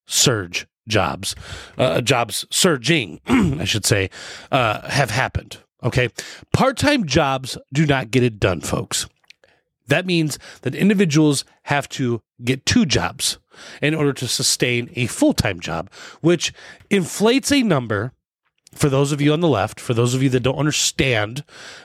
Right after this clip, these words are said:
basic, you know, economics, for those of you that don't understand just basic knowledge of, of everyday life,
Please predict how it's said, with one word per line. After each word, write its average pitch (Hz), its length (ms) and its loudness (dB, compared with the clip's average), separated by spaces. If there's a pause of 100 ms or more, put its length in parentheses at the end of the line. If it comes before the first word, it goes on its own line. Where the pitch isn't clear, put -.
basic, 147 540 0
you 180 160 0
know, 113 100 2
economics, 127 580 -2
for - 120 0
those 127 180 2
of 143 100 0
you 151 120 4
that 143 240 -2
don't 131 180 0
understand 123 600 -2
just 107 220 -4 (380)
basic 135 320 0
knowledge 120 540 0
of, 104 260 -2
of 110 220 0
everyday 113 400 0
life, 98 640 0